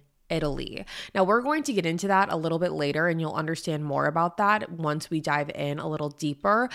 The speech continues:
but just keep that in mind as we travel through this case. So because George was very opinionated, it would often lead to disagreements with other members of the community,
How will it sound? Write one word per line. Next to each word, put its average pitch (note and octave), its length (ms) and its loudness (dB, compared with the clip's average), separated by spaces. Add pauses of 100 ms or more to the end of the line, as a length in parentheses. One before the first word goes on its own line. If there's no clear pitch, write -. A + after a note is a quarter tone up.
(240)
but A3+ 160 2
just F#4+ 300 0
keep F#4+ 240 2
that A3+ 220 6
in G3 180 2
mind D3 440 2
as E3 460 0
we D#3 320 -2
travel D3+ 460 -2
through C#3+ 480 -2
this C#3+ 300 -6
case. - 760 -4 (340)
So - 160 0
because C#4 600 4 (120)
George F#3+ 380 4
was F#3 160 -2
very D#3+ 360 2
opinionated, E3+ 920 0
it G#3 80 0
would G3+ 200 0
often A3 460 2
lead D#3+ 400 0
to E3 240 0
disagreements E3 1080 -2
with E3 140 -2 (100)
other D#3+ 220 2
members D3+ 580 0
of D3 140 -6
the D3+ 80 -2
community, G3+ 800 2